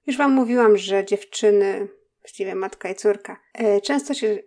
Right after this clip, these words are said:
się ze sobą kłóciły. Te kłótnie często były o pieniądze, nie nawet o takie sumy jak dwadzieścia dolarów, ale o sumy mniejsze jak pięć dolarów. Matka Elaine też, e, była taką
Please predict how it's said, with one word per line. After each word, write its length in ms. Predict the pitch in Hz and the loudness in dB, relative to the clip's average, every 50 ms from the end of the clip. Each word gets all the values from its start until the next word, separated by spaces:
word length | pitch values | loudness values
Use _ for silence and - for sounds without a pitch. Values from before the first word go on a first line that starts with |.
| - | -14
się 320 | - - - 240 233 233 214 | -12 -8 -2 0 0 0 0
ze 80 | 226 | -2
sobą 300 | - - 220 214 226 220 | -4 -6 -6 -4 -4 -6
kłóciły. 880 | - - - 233 220 - - - 240 240 240 254 269 277 269 - - _ _ _ _ - | -6 -4 -4 -4 -4 -4 -4 -2 -2 0 0 0 -2 -2 -4 -8 -10 _ _ _ _ -6
Te 120 | - 226 | -6 -6
kłótnie 500 | 220 - - 247 254 247 - - 240 233 | -4 -4 -6 -6 -6 -6 -6 -6 -6 -4
często 600 | 233 - - - 262 262 262 247 247 - - 240 220 | -4 -6 -2 0 0 2 2 0 -2 -4 -4 -4 -4
były 300 | 214 233 220 214 202 - | -2 -2 -2 -2 -2 -2
o 120 | - 233 | -4 -8
pieniądze, 760 | - - 262 254 226 214 196 196 202 196 202 214 226 240 254 233 254 | -4 -2 -2 0 0 0 0 0 0 -2 -2 -2 -2 -2 -4 -4 -2
nie 360 | 247 247 254 277 294 294 262 - - | 0 0 0 0 0 -2 -6 -8 -4
nawet 400 | 247 254 262 247 247 240 - - | -2 -2 0 -2 -2 -6 -8 -8
o 20 | |
takie 540 | - - 220 214 - - 220 214 214 214 208 | -6 -4 -4 -4 -4 -2 -2 -2 0 -2 -4
sumy 340 | - - - 233 226 220 208 | -6 -6 -4 0 0 2 2
jak 200 | 202 202 196 202 | 0 -2 -4 -6
dwadzieścia 500 | 196 208 196 202 202 - 220 - - 202 | -6 -4 -4 -4 -4 -4 -8 -12 -10 -10
dolarów, 560 | 202 214 190 190 180 180 233 294 302 277 - _ _ _ _ _ | -8 -8 -8 -10 -10 -10 -8 -8 -8 -8 -10 _ _ _ _ _
ale 340 | - 226 247 247 262 269 262 - - | -4 -2 -2 0 -2 -4 -6 -8 -16
o 100 | - - | -18 -16
sumy 320 | - - - 233 226 233 | -10 -6 -4 -2 -2 -2
mniejsze 640 | 240 233 233 233 247 262 262 247 220 - - 214 196 | -2 -2 -2 -2 0 0 0 -2 -4 -6 -8 -6 -4
jak 260 | 202 202 202 - - | -4 -4 -6 -10 -18
pięć 360 | - - 269 262 233 214 208 208 | -12 -6 -2 0 0 0 -2 -2
dolarów. 520 | 220 208 196 202 208 208 220 254 302 294 _ _ _ _ _ _ _ _ _ _ _ _ - | -6 -6 -6 -8 -10 -10 -8 -8 -10 -10 _ _ _ _ _ _ _ _ _ _ _ _ -10
Matka 400 | 277 240 254 254 - - - 247 | -6 -4 -4 -4 -4 -6 -8 -6
Elaine 520 | - 233 240 240 240 240 247 254 247 240 226 | -4 -4 -4 -2 0 0 0 0 -2 -4 -4
też, 520 | - - 233 240 233 226 - - - - | -6 -6 -6 -4 -4 -6 -8 -10 -8 -6
e, 180 | 247 240 233 233 | -6 -4 -4 -6
była 460 | 226 220 220 - - - 262 285 330 330 | -6 -8 -12 -12 -6 -4 0 0 0 0
taką 640 | 339 311 285 285 - - - 294 285 277 277 285 | 0 -2 -4 -4 -6 -10 -4 -2 -2 0 0 -2